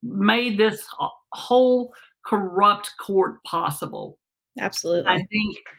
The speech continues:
Speaker 1: that that's, uh, that should be his legacy for eternity, that he corrupted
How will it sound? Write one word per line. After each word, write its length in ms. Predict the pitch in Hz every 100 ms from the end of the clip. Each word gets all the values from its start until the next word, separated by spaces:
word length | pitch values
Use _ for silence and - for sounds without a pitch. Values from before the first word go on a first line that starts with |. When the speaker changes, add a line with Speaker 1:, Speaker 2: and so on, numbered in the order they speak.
| _ _ -
Speaker 1:
that 180 | 185
that's, 240 | 208 202 151 - _ -
uh, 120 | 190 -
that 200 | 214 214
should 220 | - 214
be 160 | 196 202
his 200 | 185 160
legacy 880 | 165 175 208 214 220 226 220 214 - _ _ _
for 140 | 214 208
eternity, 800 | 202 180 160 151 - 135 135 151 _ _ _ -
that 140 | 160 151
he 540 | 190 226 226 226 226 _ -
corrupted 840 | - 185 170 175 180 - 156 160